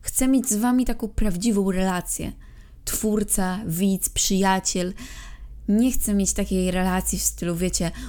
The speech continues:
"Ojej, jestem pierwszy". Jakby to nie o to chodzi w tym podcaście. That, that is not it.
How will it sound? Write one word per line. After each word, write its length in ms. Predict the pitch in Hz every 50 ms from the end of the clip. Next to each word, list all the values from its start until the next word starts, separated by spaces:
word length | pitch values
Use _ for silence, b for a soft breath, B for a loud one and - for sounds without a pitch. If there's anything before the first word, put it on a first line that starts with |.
| B B -
"Ojej, 340 | 233 240 233 233 214 208
jestem 320 | 208 214 208 - 208 214 202
pierwszy". 540 | 220 214 202 190 196 - - - 170 - - - b b b b b b b -
Jakby 380 | - 202 196 196 202 226 233 226 - -
to 120 | - 233 240
nie 160 | 233 247 269
o 60 | 277
to 120 | 269 262
chodzi 280 | 233 240 262 240 202 196
w 60 | -
tym 120 | - 185 180
podcaście. 420 | - - - 190 190 - - 202
That, 220 | 208 208 208 - B B B B B B B B B
that 120 | - 220
is 180 | 233 262 226 -
not 340 | 220 233 269 277 - - -
it. 360 | 262 254 202 - - -